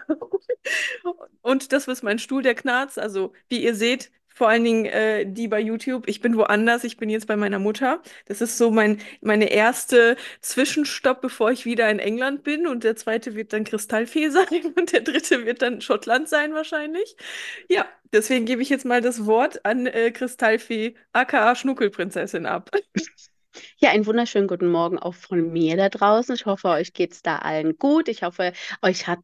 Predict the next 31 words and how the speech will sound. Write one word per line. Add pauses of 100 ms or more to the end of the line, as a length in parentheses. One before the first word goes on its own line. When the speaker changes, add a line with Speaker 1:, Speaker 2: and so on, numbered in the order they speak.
Speaker 2:
die
letzte
Folge
vier
richtig
gut
gefallen. (280)
Wartet
ab, (680)
wenn
ihr
jetzt
diese
Folge
hört, (180)
ne?
Weil
hier (420)
habe
ich
wieder
ein
Thema
gefunden, (420)
aber
das
spreche
ich
erst
später
an.